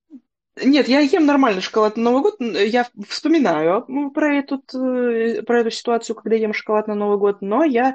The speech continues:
м, трепетнее отношусь к обещаниям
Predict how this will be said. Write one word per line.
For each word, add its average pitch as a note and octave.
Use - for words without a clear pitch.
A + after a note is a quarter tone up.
м, E3+
трепетнее B3+
отношусь A#3
к -
обещаниям A3